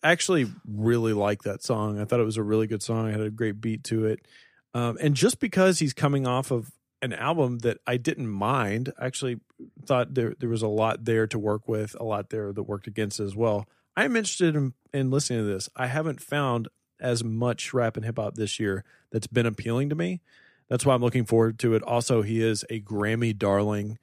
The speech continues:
um, right, wrong, or indifferent, and I'm always, and he sells very well too. Although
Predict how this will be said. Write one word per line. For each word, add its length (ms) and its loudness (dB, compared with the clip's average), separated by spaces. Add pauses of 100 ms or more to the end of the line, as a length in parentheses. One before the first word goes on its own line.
(460)
um, 600 -6 (200)
right, 240 0
wrong, 280 0
or 100 0
indifferent, 640 0
and 300 -4
I'm 100 -2
always, 400 0
and 240 2
he 140 0
sells 400 4
very 200 4
well 220 0
too. 300 -4 (400)
Although 720 4